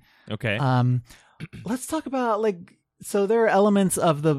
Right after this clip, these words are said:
Speaker 2: of the book that are in here. Like, the crocodile is in here, and he's sort of a spy slash enforcer for Peter Pan.
Speaker 1: Okay.
Speaker 2: Um,
Speaker 1: Are mermaids in there?
Speaker 2: Mermaids are here. They are sort of mysterious creatures who are not,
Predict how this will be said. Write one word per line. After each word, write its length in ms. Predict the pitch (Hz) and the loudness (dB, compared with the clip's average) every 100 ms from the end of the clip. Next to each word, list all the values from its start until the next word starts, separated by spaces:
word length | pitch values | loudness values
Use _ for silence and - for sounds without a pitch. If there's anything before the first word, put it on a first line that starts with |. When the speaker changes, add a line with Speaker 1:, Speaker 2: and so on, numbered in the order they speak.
| - | 0
Speaker 2:
of 180 | 151 135 | -2 0
the 80 | |
book 240 | 135 139 - | -2 -2 -2
that 80 | 139 | -2
are 100 | 131 | -2
in 80 | 127 | -2
here. 160 | 131 | -2
Like, 220 | 123 120 - | -2 -4 -6
the 100 | 127 | -6
crocodile 800 | - 151 180 156 151 151 147 143 | 0 0 0 2 4 4 4 2
is 180 | 147 | 0
in 160 | 139 143 | 0 2
here, 300 | 135 139 135 | 2 2 2
and 80 | 135 | 2
he's 140 | 127 | 0
sort 200 | 160 135 | 0 0
of 80 | 127 | 0
a 120 | 123 123 | -2 -4
spy 520 | - 127 117 117 120 | -8 -2 0 0 0
slash 440 | - 113 107 98 | -2 -6 -4 -6
enforcer 800 | - 120 - 127 107 135 120 113 | -6 -8 -4 -4 -4 -4 -4 -6
for 320 | - 113 113 | -8 -8 -8
Peter 260 | 113 139 120 | -10 -10 -8
Pan. 400 | 123 110 113 110 - - | -6 -4 -4 -6 -12 -6
Speaker 1:
Okay. 300 | 123 131 104 | -4 0 -2
Speaker 2:
Um, 520 | 127 123 127 123 123 - _ _ _ _ - | 0 -2 -4 -6 -8 -12 _ _ _ _ -4
Speaker 1:
Are 140 | 117 | -2
mermaids 500 | 113 131 147 151 139 | 2 0 0 -2 -4
in 120 | 160 | -6
there? 360 | 160 160 175 175 _ _ - | -4 -4 -6 -12 _ _ -6
Speaker 2:
Mermaids 440 | 143 165 190 202 180 | 0 4 4 4 4
are 100 | 202 | 0
here. 400 | - 160 156 160 | 2 4 4 4
They 180 | 151 151 | 4 6
are 380 | 147 147 147 139 | 6 4 2 0
sort 220 | - 156 | 0 2
of 60 | 143 | 2
mysterious 920 | 127 - 151 143 143 143 135 - - _ | 0 0 2 4 4 4 2 -2 -6 _
creatures 720 | - 139 123 143 135 123 - | -4 -4 0 2 2 0 -2
who 380 | 143 127 127 127 | 2 2 2 -2
are 100 | 156 143 | -2 0
not, 320 | 170 170 | 0 0